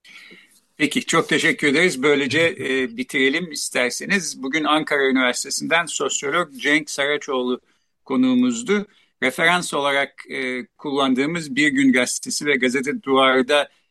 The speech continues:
e, yazdığı yazıların bağlantılarını da ben bu programın bağlantısında paylaşıyorum. İsteyenler kolayca oradan,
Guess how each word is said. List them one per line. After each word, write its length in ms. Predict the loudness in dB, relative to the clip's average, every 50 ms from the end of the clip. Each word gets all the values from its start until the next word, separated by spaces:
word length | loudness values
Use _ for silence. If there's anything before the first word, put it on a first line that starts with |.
| _ _ _ _ -6
e, 60 | -6
yazdığı 560 | -4 -2 -2 0 0 0 0 -2 -2 -2 0
yazıların 640 | 2 2 2 0 0 0 -2 -2 -2 -2 -4 -4 -2
bağlantılarını 680 | 0 0 0 0 0 -2 -4 -8 -8 -6 -4 -4 -2 -2
da 120 | -2 0
ben 240 | 0 2 2 0 0
bu 160 | -2 -4 -6
programın 600 | -6 -4 -2 -2 0 0 0 0 0 -2 -2 0
bağlantısında 640 | 2 2 4 4 2 0 -2 -6 -10 -8 -8 -8 -6
paylaşıyorum. 640 | -4 -2 -2 -2 -2 -4 -6 -10 -8 -8 -8 -8 -6
İsteyenler 560 | -4 -4 -4 -2 -2 -2 -2 0 -2 -2 -2
kolayca 580 | -4 -2 0 0 0 0 0 0 0 0 0 0 -2
oradan, 640 | -2 -2 0 0 0 0 0 0 0 -2 -6 -16